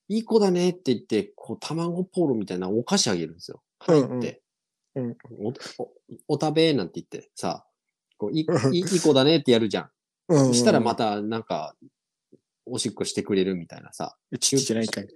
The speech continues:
Speaker 1: ああ、ごめん、チッチしてくれるってさ、なるじゃん。
Speaker 2: うん。
Speaker 1: じゃあ、なんかさ、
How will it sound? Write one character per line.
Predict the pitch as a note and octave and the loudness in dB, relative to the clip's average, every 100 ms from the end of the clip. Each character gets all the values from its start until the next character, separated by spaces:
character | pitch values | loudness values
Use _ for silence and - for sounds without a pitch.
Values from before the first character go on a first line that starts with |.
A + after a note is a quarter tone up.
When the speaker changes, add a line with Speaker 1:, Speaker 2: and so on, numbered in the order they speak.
| - - | -18 -6
Speaker 1:
あ | G#2+ G2 | 0 2
あ、 | |
ご | G#2 | 2
め | G2 | 0
ん、 | C3 | 2
チ | - A#2 | 2 2
ッ | |
チ | - F2+ | -4 -4
し | - | 0
て | A2 | 2
く | A2+ | 2
れ | A2 G2+ - | 0 -2 -10
る | B2+ G#2 F#2+ | -2 0 0
っ | - | -4
て | F#2+ | -6
さ、 | F#2 - _ _ _ _ _ _ _ _ _ A#2 | -4 -6 _ _ _ _ _ _ _ _ _ 0
な | C#3+ | 2
る | G2+ | 2
じ | D#2+ | -2
ゃ | |
ん。 | - _ _ _ - | -6 _ _ _ 0
Speaker 2:
う | C3+ | 4
ん。 | C#4 A#2 | 6 4
Speaker 1:
じ | - _ _ _ _ _ _ _ _ _ _ - | 0 _ _ _ _ _ _ _ _ _ _ -2
ゃ | |
あ、 | |
な | B2+ | 0
ん | |
か | D3 | 0
さ、 | - F#2+ E2+ | 0 0 0